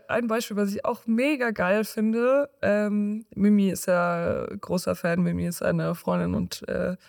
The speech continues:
von uns beiden, Arbeitskollegin von Max, ist ja auch My Müsli zum Beispiel. Also, dass du wirklich sogar so Food Experiences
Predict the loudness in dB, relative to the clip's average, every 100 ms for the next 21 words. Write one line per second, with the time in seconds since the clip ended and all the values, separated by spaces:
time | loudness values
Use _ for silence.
0 | _ -4 0 0 0 0 0 0 0 -2
1 | -6 -6 -4 -4 -2 -2 -2 -4 -16 -20
2 | _ _ -6 -2 0 -2 -2 0 2 4
3 | 2 0 -2 -2 -4 -2 0 2 0 -2
4 | -4 -2 0 2 2 0 0 -2 -2 0
5 | 0 0 0 -2 -6 _ _ _ _ _
6 | -4 0 2 2 2 2 -2 -4 -10 -12
7 | -12 -4 -2 -2 -4 -2 0 2 2 0
8 | -4 -10 -10 -12